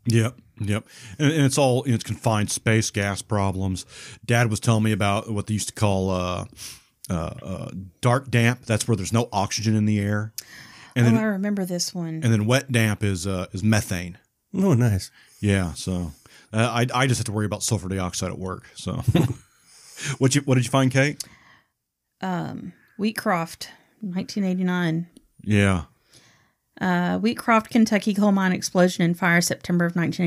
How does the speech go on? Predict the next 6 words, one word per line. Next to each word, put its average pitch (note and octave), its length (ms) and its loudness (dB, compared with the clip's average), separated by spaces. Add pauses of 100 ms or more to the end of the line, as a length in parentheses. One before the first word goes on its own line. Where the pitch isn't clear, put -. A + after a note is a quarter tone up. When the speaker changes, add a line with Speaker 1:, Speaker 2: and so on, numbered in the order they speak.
Speaker 2:
eighty-nine. D#3+ 160 0
And D#3+ 240 -2
I G3+ 120 2
remember G3 680 2
this, A3+ 560 -2 (140)
Speaker 1:
Yeah. F#2+ 400 2